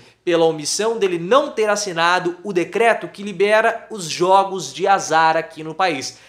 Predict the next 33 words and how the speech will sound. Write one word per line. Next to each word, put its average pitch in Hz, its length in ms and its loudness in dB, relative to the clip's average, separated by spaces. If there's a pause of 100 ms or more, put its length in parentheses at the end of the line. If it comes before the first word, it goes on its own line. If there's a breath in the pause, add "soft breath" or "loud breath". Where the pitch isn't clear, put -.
(140 loud breath)
Aí 330 120 -2
você 285 160 2
falou 254 180 2
assim, 240 220 -2
"Bom, 190 240 -2
peraí, 202 420 2
mas 190 200 -2
isso - 100 -4
é 403 40 2
uma 381 80 0
bobagem. 160 640 2 (300 loud breath)
Bolsonaro 262 460 0
vai 240 100 0
ser 226 160 -4
preso 208 420 4
por 190 180 -8
conta 214 300 -6
disso? 143 460 -6 (240 soft breath)
Vai 214 120 0
ser 226 140 0
processado 226 640 2
criminalmente?" 190 960 -4 (180)
E 185 100 -8
o 196 60 0
lance 196 360 0
que 180 80 -4
eu 170 80 0
falo 185 240 0
pra 175 160 -2
você 160 300 -2
é - 20 0
o 220 60 -2
seguinte. 185 640 -8